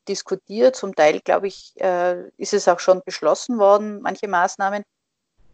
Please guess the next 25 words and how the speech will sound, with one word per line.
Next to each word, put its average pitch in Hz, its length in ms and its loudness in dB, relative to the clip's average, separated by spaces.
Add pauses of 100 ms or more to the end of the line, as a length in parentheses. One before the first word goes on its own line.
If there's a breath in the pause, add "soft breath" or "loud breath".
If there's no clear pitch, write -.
(220)
Was 185 300 2
erhoffst 214 460 2
du 233 40 -4
dir 214 240 -4
jetzt - 580 0
darüber 202 280 2
hinaus 190 480 -2
von 196 160 -8
der 190 80 -2
Politik? 185 640 -6
Also 165 200 0
welche 180 380 2
Regelungen 202 880 0 (260)
oder 175 200 4
Maßnahmen 196 600 0
fändest 196 400 -2
du 196 60 -4
jetzt - 180 -8
sinnvoll 160 540 0 (320)
für 170 260 0
Kulturschaffende, 185 1000 2
für 160 100 -8
Freiberuflerinnen 185 880 -4
und - 140 -14
Künstlerinnen? 175 600 -2